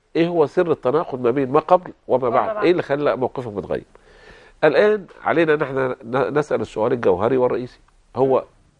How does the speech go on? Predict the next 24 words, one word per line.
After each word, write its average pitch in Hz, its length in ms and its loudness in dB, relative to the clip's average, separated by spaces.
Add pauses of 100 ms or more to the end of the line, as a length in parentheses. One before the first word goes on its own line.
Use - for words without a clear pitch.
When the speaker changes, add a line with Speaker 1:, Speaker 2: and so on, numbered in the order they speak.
(220)
Speaker 1:
الصيغة 180 360 4
بتاعت 120 260 -4
المجلس 135 400 -4
الأعلى 117 140 2
للقوات - 260 -8
المسلحة 98 440 -6
أو 123 100 4
القوات 160 340 2
المسلحة 107 520 -6 (380)
ما 117 120 2
بعد 170 240 2
انتقال 131 400 -6
ال-، - 400 -10
السلطة - 320 -12
المدنية 98 280 -6
هتبقى 110 280 -2
إيه؟ 90 120 -4 (460)
هذا 160 200 0
سؤال 165 220 -2
صعب 165 320 -4
ومهم، 139 460 0 (1200)
وهنجاوب 143 480 4
عليه 160 300 0
إن، 170 160 -6